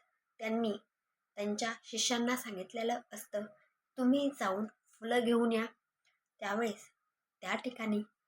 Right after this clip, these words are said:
सगळे शिष्य फुलं घ्यायला जातात आणि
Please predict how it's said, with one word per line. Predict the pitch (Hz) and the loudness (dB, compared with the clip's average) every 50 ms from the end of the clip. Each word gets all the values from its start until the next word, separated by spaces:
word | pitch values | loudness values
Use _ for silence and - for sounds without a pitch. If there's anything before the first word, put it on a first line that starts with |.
| _ _ _ _ _ - | _ _ _ _ _ -2
सगळे | 233 214 214 233 240 247 | 0 0 2 2 2 0
शिष्य | 240 - - 226 214 - - 214 202 - _ _ _ _ _ - | 0 -2 0 0 0 0 0 -2 -4 -6 _ _ _ _ _ -8
फुलं | 214 208 220 240 | -4 0 2 2
घ्यायला | 233 233 233 233 233 233 | 2 2 2 4 2 2
जातात | 220 233 220 214 - 196 202 - _ _ _ _ _ _ _ _ _ _ - | 2 0 -2 -2 -4 -8 -12 -14 _ _ _ _ _ _ _ _ _ _ -2
आणि | 226 226 233 240 226 220 214 | 2 2 4 4 2 0 -2